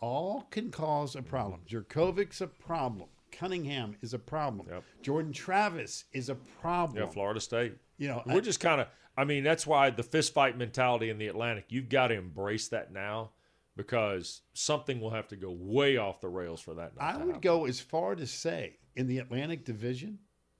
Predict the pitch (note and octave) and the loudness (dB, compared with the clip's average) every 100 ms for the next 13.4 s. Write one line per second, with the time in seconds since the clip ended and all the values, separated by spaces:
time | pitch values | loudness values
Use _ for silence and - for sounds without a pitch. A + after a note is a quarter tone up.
0 | _ _ _ C3 B2+ - E3 F3+ F#3 D3 | _ _ _ -8 -8 -6 -6 -6 -6 -4
1 | A#2+ - E3+ F3+ - A2 G#2 C3+ A#2+ A2+ | -4 -2 -2 -4 -6 -8 -6 -6 -6 -6
2 | G#2 D3 D#3+ - - - E3+ - B2 G#2+ | -2 -2 -2 -8 -8 -4 -4 -4 -8 -8
3 | A2 - - E3+ D#3 F#2+ F2+ F2+ - _ | -8 -12 -8 -6 -6 -6 -8 -10 -14 _
4 | A2+ C#3 C3 B2+ - C#3+ D3+ C#3+ C#3 C3 | -6 -6 -4 -6 -6 -6 -4 -4 -2 -2
5 | B2 E3+ E3 B2+ A2+ A2 - F#3 - G#3 | -4 -6 -6 -4 -4 -4 -6 -6 -2 -2
6 | G3 D#3+ G2+ A#2 G#2 C3+ F#2+ - _ _ | -2 -4 -4 -4 -2 -2 -2 -8 _ _
7 | _ - D3+ E3 F3 E3+ E3 E3 D3+ - | _ -2 0 2 0 0 0 0 -2 -4
8 | D#3 - E3 D3 - - - D#3+ D3 A2 | -6 0 2 2 -4 -10 -4 -2 0 -2
9 | E2+ - _ - E3 D3+ D3 E3 D#3+ C#3 | -4 -12 _ -8 -4 -2 0 -2 -2 -2
10 | B2+ E3 D3 - - - - - D#3+ D3+ | 2 2 2 -4 -16 -8 -8 -2 0 2
11 | A#2+ E2+ G2+ G2+ - C3+ D#3 D#3+ C3+ E3 | 0 -2 -4 -4 -2 -2 0 0 0 -2
12 | E3 C#3 C#3 C#3 D#3+ C#3 G2+ - - - | 0 0 0 2 2 2 0 -2 -10 -2
13 | D#3+ D3+ A#2+ E2+ | 0 2 0 -2